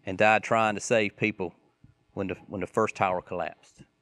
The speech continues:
She says, I quote, "I try to treat every life as a,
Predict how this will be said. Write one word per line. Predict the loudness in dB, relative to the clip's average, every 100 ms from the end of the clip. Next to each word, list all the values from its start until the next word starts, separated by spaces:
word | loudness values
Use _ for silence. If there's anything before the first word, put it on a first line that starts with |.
| _ _ _ _ -20 _ _ _ _ -20 _ _ _ _ _ -20 -20 -20 _
She | -4 0 2
says, | 4 2 0 -6 -20 _ -8
I | -6
quote, | -2 -4 -4 _ _ _ _ _ -20 _ 2
"I | 4 4
try | 4 4 4
to |
treat | 2 0 0 _ 2
every | 4 4 2 2
life | 4 4 4 0
as | 0 0 0
a, | -2